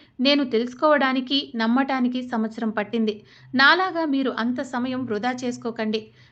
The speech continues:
ప్రతి ఒక్క అనుభవం స్వయాన జరిగినవే, ఏ ఒక్కటి కల్పితం కాదు. ఇంక మీరు ఆలోచించుకోండి నమ్మాలా వద్దా అని. మీరు ఇక్కడ చేయాల్సింది ఒకటే, డబ్బు ఖర్చు పెట్టడం కాదు,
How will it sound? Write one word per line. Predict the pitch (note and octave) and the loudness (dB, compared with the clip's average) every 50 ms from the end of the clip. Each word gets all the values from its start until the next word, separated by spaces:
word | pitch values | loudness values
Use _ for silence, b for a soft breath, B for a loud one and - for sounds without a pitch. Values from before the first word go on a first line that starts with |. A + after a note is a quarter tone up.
| b - - | b 0 4
ప్రతి | D4 D4 D4 D#4+ | 4 4 4 2
ఒక్క | D4+ D4 D4 - - | -2 -2 -2 0 -2
అనుభవం | B3+ A3+ G3 A3+ A#3 B3+ D4 F4+ F4 D4+ D4 C#4 | -2 0 0 0 0 0 0 0 0 0 -2 -4
స్వయాన | C#4+ - - B3 A#3 A#3 B3 C#4 D4 C#4+ D4+ | -6 -6 0 2 2 2 2 0 -2 -2 -4
జరిగినవే, | B3 G3+ A3+ G#3 G#3+ G#3+ A3+ A3+ A3+ A3 G#3+ G#3+ - _ _ _ - | -4 -2 -2 -2 0 0 0 0 0 -2 -4 -4 -6 _ _ _ -4
ఏ | A3 A#3+ B3 | -2 0 0
ఒక్కటి | A#3+ B3 A#3+ - - D4 - C#4+ | 0 -2 -6 -4 -6 -6 -6 -6
కల్పితం | C#4 - - G3+ G3+ - - A#3+ A#3+ A#3 A3+ | -8 -4 -2 -2 -2 -4 -6 -8 -4 -4 -4
కాదు. | G3+ A3+ G#3+ G#3+ G#3 G#3 - b b b b b b b b - | -2 0 0 0 -2 -4 -10 b b b b b b b b -2
ఇంక | D4+ D#4 F#4 | 0 2 2
మీరు | F4 E4 D4 C#4+ C#4+ | 2 2 2 0 0
ఆలోచించుకోండి | B3+ G#3+ G3+ G#3 A3 A#3 A#3+ B3 A#3+ A#3 A3+ - - A3+ A3 G#3+ G#3 G3 - - | 0 0 0 0 2 0 0 0 -2 -4 -4 -2 -2 0 0 0 0 -2 -4 -4
నమ్మాలా | A3 G#3+ G#3 A3 A3+ A#3+ A#3+ A#3+ A#3 A#3+ A#3 | -2 0 0 2 2 2 0 0 0 -2 -2
వద్దా | A3 G#3 F#3+ F#3+ A3 G#3+ | -2 -4 -2 -2 -2 0
అని. | G#3+ G#3+ G#3+ G#3+ G#3+ b b b b b b b b - | 0 -2 -4 -6 -10 b b b b b b b b 0
మీరు | C4+ D4+ E4+ F4 | 2 2 2 2
ఇక్కడ | D#4+ - - D4+ C4+ | 0 -2 -2 -2 -2
చేయాల్సింది | B3+ B3+ B3 A#3 A#3 C4 C#4 D4 C#4+ D4 D4 C#4 C4+ | -2 -2 -2 0 2 2 2 0 0 -2 -2 0 0
ఒకటే, | G#3+ G#3 G3+ A3 A3+ A#3 B3 A3 - - _ _ _ G#3 | 0 -2 -2 -4 -4 -4 -4 -4 -4 -6 _ _ _ -4
డబ్బు | F#3+ A3 A3 G#3 B3 D#4 | 0 0 0 0 -2 -4
ఖర్చు | D4+ D4+ C4 B3+ - C4+ | -4 -4 -8 -8 -8 -6
పెట్టడం | C4 C4+ B3+ - C4 B3+ B3+ B3 | -6 -6 -4 -2 -4 -4 -2 -2
కాదు, | B3 A#3 A3+ G#3 G#3+ G#3+ | 0 0 0 0 -2 -4